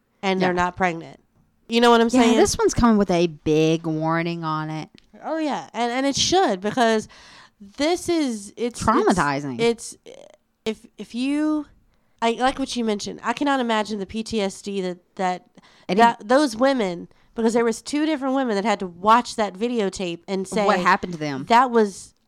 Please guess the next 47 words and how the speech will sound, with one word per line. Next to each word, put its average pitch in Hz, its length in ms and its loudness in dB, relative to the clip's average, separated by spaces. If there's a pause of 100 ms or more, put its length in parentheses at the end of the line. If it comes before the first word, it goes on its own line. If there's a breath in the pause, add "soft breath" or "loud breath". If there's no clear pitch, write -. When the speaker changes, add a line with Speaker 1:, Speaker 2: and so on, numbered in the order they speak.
(160)
Speaker 2:
That 190 120 2
was 208 120 2
Speaker 1:
one 269 200 6
Speaker 2:
me. - 40 0
Speaker 1:
that 302 60 4
was 226 100 -2
like, 208 200 0
"That 240 140 2
was 220 160 0
me." 285 180 2
And 254 60 0
then 233 80 2
the 226 60 4
other 226 180 4
one 220 100 4
was 214 120 -2
like, 180 320 0 (600 soft breath)
you 240 140 -4
know, 190 280 -2
"Eh, 190 140 -16 (160)
that's 185 260 -12
me," 220 260 -6
you 220 120 -2
know, 208 360 -2 (100)
and 202 360 -10 (320)
seeing 285 420 0
it 175 300 -8 (400)
and 226 80 2
then 247 120 4
having 233 260 4
to 208 100 2
relive 233 480 4
it 247 100 4
and 208 160 0
then 226 160 4
realizing 208 840 2
I 185 120 -8
wasn't 262 380 2
going 233 320 2 (140)
fucking 214 320 -2
crazy. 220 420 0
Speaker 2:
Like, 185 200 2
these 208 180 0
weren't 202 200 4
just 175 140 -4
Speaker 1:
These 277 220 4
Speaker 2:
nightmares. - 80 0